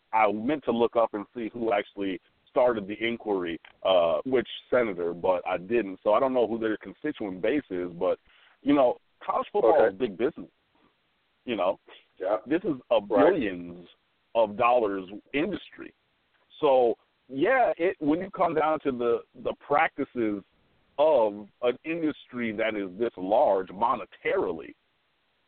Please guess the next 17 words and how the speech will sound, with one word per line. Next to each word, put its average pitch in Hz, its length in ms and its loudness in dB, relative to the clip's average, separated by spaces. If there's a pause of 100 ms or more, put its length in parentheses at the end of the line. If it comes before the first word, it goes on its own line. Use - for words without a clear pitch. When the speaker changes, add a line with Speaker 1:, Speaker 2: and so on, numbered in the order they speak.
(340)
Speaker 1:
it 208 160 0
makes 156 360 0
sense 233 360 2
that 104 300 4 (180)
maybe 127 340 2
the 120 120 0 (100)
feds 113 200 0
will 107 160 -2
look 104 200 -2
into 92 360 -10
it. - 80 -20 (260)
And 165 300 2 (340)
again, 147 460 0 (360)
yeah, 190 320 2
we're, 165 180 0
we're 139 140 -4
kinda 160 240 -2